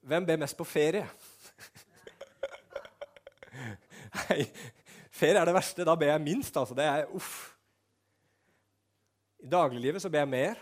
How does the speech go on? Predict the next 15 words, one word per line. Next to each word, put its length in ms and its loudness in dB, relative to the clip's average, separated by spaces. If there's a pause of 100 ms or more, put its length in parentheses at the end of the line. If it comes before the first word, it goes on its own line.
(480)
men 80 -10
når 140 -4
livet 180 -4
mitt 140 -6
blir 80 -6
vanskelig, 500 -10 (400)
når 80 -20
krevende 560 -4
ting 160 -14
skjer, 320 -8
om 80 -12
det 80 -10
er 200 -12
på 100 -16
hjemmebane, 720 -8